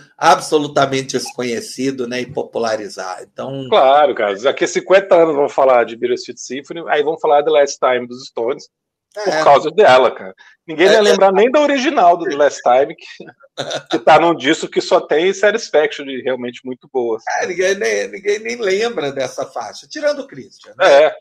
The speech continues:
Speaker 2: Não, nem o Christian também lembra, eu posso. Ele fala que lembra, duvido. <laughs> Aproveitar que ele não tá aqui pra falar mal, né? <laughs>
Speaker 1: Ai, ai,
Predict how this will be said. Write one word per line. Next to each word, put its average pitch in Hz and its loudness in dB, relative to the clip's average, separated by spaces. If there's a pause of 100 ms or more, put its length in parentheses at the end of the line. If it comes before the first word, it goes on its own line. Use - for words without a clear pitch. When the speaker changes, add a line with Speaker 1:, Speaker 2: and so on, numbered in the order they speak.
(280)
Speaker 2:
Não, 214 2
nem 196 -4
o - -6
Christian 151 -8
também 110 -12
lembra, 110 -10
eu 110 -12 (100)
posso. 117 -6 (680)
Ele 123 -8
fala 160 0
que - -12
lembra, 160 -4
duvido. 139 -8
<laughs> 190 0
Aproveitar 165 0
que - -2
ele 139 2
não 139 -2
tá 139 4
aqui 135 2
pra 147 -6
falar 147 0
mal, 107 -4
né? 107 -10 (600)
<laughs> 180 2 (440)
Speaker 1:
Ai, 226 2
ai, 143 -4